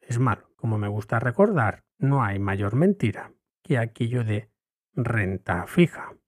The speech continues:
La renta fija, como estamos viendo, si tienes bonos estadounidenses que caducan ahora en el mes de junio de dos mil veintitrés, es posible que haga default y no los cobres, al menos en el mes de junio.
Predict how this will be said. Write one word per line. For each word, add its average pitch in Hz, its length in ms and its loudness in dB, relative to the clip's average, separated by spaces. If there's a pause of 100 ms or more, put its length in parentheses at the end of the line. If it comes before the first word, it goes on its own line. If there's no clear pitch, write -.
(140)
La 110 100 2
renta 104 380 0
fija, - 480 2
como 98 180 -6
estamos 107 400 -4
viendo, 120 500 0 (120)
si - 200 -6
tienes 95 360 -6
bonos 110 260 -2
estadounidenses 110 920 0
que 120 120 -6
caducan 107 560 -2 (140)
ahora 123 380 2
en 95 80 -2
el 92 80 -2
mes 98 260 -4
de - 320 -6
junio 117 580 2
de 120 120 0
dos 101 160 0
mil 101 180 -2
veintitrés, 110 680 -2
es - 200 -12
posible - 640 -4 (140)
que 104 120 -2
haga 95 260 2
default 110 560 -2 (200)
y 170 140 6
no 120 100 4
los - 200 -4
cobres, - 580 4
al 214 180 6
menos 107 540 -2
en 170 160 4
el 113 100 2
mes 95 240 -4
de 101 80 -2
junio. - 460 -2